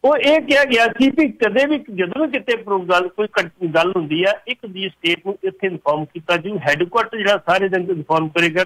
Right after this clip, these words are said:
ਵੀ ਇਹ ਬੰਦੇ ਇਸ ਗੱਡੀ ਤੇ ਇਸ ਪਾਸੇ ਗਏ ਤੇ ਇਹਦੀ ਪੜਤਾਲ ਕੀਤੀ, ਛਾਣਬੀਣ ਕੀਤੀ ਜਾਵੇ। ਸ਼ੁਰੂ ਸ਼ੁਰੂ ਤੋਂ ਕਾਮਯਾਬ ਰਹੀ, ਮੁੜ ਕੇ ਬਿਲਕੁਲ ਉਹ ਖਤਮ ਹੋ ਗਈ ਕਿਉਂ ਸਿਆਸੀ ਆਗੂ ਨਹੀਂ ਚਾਹੁੰਦੇ ਸੀ ਤੇ ਇਹੋ ਜਿਹਾ ਅੱਤਵਾਦ ਵੀ ਖਤਮ ਹੋਵੇ ਤੇ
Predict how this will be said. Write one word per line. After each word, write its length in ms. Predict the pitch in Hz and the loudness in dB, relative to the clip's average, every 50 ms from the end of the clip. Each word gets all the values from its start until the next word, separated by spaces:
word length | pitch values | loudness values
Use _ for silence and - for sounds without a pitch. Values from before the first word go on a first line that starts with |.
| - | -2
ਵੀ 120 | - 196 - 196 226 | -4 -6 0 2 2
ਇਹ 80 | 233 | 2
ਬੰਦੇ 320 | 208 175 175 160 156 160 190 | 2 2 0 0 2 0 0
ਇਸ 300 | 202 - 180 202 214 214 - | 0 2 0 0 0 0 -4
ਗੱਡੀ 240 | 165 156 151 151 156 | -6 -4 -2 -2 -2
ਤੇ 120 | 156 196 | -2 -2
ਇਸ 300 | 202 - 190 214 208 214 - | -2 0 0 0 0 0 -4
ਪਾਸੇ 280 | 202 180 - - 170 | -6 -4 -2 -2 -4
ਗਏ 220 | 156 143 151 165 180 | -2 0 2 2 2
ਤੇ 60 | 175 - | 2 -2
ਇਹਦੀ 160 | 190 170 180 | -4 -4 -4
ਪੜਤਾਲ 380 | 170 - 165 139 - 156 143 135 | -4 -6 -6 -2 0 -2 -2 -2
ਕੀਤੀ, 240 | _ _ _ _ _ _ _ _ _ _ _ _ _ _ _ _ _ _ _ _ _ _ _ _ _ _ _ _ _ _ _ - | _ _ _ _ _ _ _ _ _ _ _ _ _ _ _ _ _ _ _ _ _ _ _ _ _ _ _ _ _ _ _ -4
ਛਾਣਬੀਣ 480 | - 185 202 202 202 196 214 202 185 | 0 2 2 2 4 2 2 2 2
ਕੀਤੀ 320 | 165 170 - - _ - 127 | 0 0 -2 -4 _ -10 -10
ਜਾਵੇ। 180 | 123 - - _ _ _ _ _ _ _ _ _ _ _ _ _ _ _ _ _ _ _ | -10 -12 -16 _ _ _ _ _ _ _ _ _ _ _ _ _ _ _ _ _ _ _
ਸ਼ੁਰੂ 380 | - - 214 254 311 370 339 220 | -4 0 2 4 6 6 4 4
ਸ਼ੁਰੂ 220 | 277 294 285 - | 4 2 2 2
ਤੋਂ 140 | - 277 254 | 2 0 0
ਕਾਮਯਾਬ 500 | 262 - 220 214 208 214 226 233 220 226 | 2 2 2 2 2 2 2 2 2 4
ਰਹੀ, 180 | 233 247 262 | 4 4 4
ਮੁੜ 200 | 233 214 202 196 | 4 4 4 4
ਕੇ 200 | 185 175 - 226 | 2 2 0 0
ਬਿਲਕੁਲ 960 | 214 175 151 131 - 175 202 220 233 240 233 226 226 220 - - 196 202 202 - - - | 0 0 -4 -4 -2 0 0 0 0 -2 -2 -2 -2 -4 -2 -2 -2 -2 -2 -4 -2 -2
ਉਹ 120 | 190 185 | -2 -2
ਖਤਮ 400 | 190 - - - 175 - - 226 | -4 -6 -4 -4 -4 -2 -2 -2
ਹੋ 140 | 220 190 160 | -2 -2 0
ਗਈ 160 | 151 170 175 | 0 0 -2
ਕਿਉਂ 200 | 170 - 208 202 | -2 -2 -4 -4
ਸਿਆਸੀ 580 | - _ - - 160 156 156 202 - - 185 180 | -4 _ -2 0 2 2 2 0 -2 -2 0 0
ਆਗੂ 300 | 165 151 143 156 165 147 | 0 0 -2 -4 -4 -4
ਨਹੀਂ 340 | 139 127 143 190 240 247 | -2 0 2 2 0 0
ਚਾਹੁੰਦੇ 320 | - - 214 202 196 190 175 | 0 -2 -2 0 0 -2 -2
ਸੀ 220 | 156 - - 180 | -4 -4 -8 -10
ਤੇ 240 | 165 - 180 180 180 170 | -6 -4 -4 -4 -4 -4
ਇਹੋ 240 | 160 165 143 170 170 | -6 -6 -6 -6 -6
ਜਿਹਾ 240 | 160 170 - 139 | -6 -4 -2 -2
ਅੱਤਵਾਦ 420 | 135 - - 160 156 165 160 165 175 | -2 -2 -2 0 0 0 0 0 -4
ਵੀ 80 | 170 | -4
ਖਤਮ 400 | 160 - 151 151 - - 170 160 | -4 -4 -6 -8 -6 -6 -6 -6
ਹੋਵੇ 180 | 151 143 143 156 | -4 -4 -6 -6
ਤੇ 280 | 151 - 170 156 147 | -4 -2 -2 -2 -2